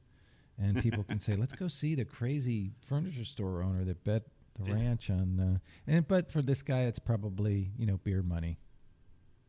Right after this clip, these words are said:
Speaker 2: <laughs>
Speaker 1: And he's got
Speaker 2: Well,
Speaker 1: enough,
Speaker 2: it's like,
Speaker 1: enough
Speaker 2: uh, it reminds me of Raising Arizona, right? It's unpainted, uh, unpainted Arizona,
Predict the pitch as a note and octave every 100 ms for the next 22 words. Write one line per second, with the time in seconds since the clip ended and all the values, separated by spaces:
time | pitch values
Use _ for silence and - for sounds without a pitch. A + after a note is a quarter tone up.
0 | - - - - - - - - - -
1 | - - - - - - - - - G2+
2 | F#2 - G2 F#2 G#3 - G3 - F3 A#2
3 | D#3+ D3 C#3 B2+ A#2+ A2+ G2+ - C3+ D3
4 | D#3 D3+ C#3 C3+ C3+ B2+ C3 B2 A2+ C#3
5 | G2 D#2 F2 F2+ - A#2 B2 - C3 B2
6 | A2 G2 G#2+ G2+ - B2+ C#3 C#3+ C3+ B2
7 | B2 A#2 A2 A2+ F2